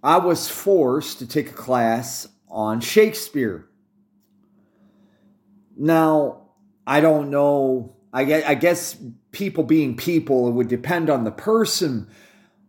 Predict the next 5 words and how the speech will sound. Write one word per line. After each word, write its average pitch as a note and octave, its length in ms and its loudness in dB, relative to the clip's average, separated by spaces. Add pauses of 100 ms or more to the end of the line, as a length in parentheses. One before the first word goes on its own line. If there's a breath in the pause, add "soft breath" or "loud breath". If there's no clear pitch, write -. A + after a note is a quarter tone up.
(1500)
To F3 240 2
me, F#3 800 0 (1000)
watching F3+ 680 2
plays E3+ 720 0 (260)
written A#2+ 760 0